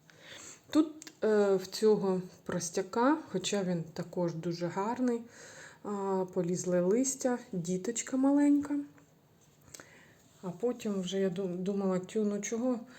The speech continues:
в цьому році не буде цвісти? Він кожного року, од-, одного разу навіть двічі на рік зацвів. І восени зацвів. Коли таки вилізла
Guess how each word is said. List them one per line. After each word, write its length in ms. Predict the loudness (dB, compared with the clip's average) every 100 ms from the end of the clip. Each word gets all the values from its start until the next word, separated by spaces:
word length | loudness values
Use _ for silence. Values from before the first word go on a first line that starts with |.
| -20 -20
в 40 | -12
цьому 340 | -2 2 4
році 320 | 4 2 2
не 160 | 0 2
буде 300 | 2 2 2
цвісти? 540 | 2 0 2 2 2
Він 200 | 2 2
кожного 440 | 0 -2 0 0 2
року, 260 | 2 2
од-, 280 | 0 0 -4 -4
одного 460 | 0 0 0 0
разу 260 | 0 0 0
навіть 300 | 0 -2 -4 -10 -20 -20 -20 -12
двічі 540 | -8 -4 0 2 4 2
на 160 | 4
рік 220 | 4 4
зацвів. 540 | 0 -4 -4 -6 -4 -6 -10 -20 _ _ -10
І 80 | -6
восени 500 | -4 -4 -2 -2 0
зацвів. 480 | -2 -6 -8 -10 -10 -16 -20 -20 -20 -20 _
Коли 560 | -16 -4 4 6 8 6 0 -16 -8
таки 340 | -6 -4 -2
вилізла 760 | -2 2 2 0 -4 -6 -6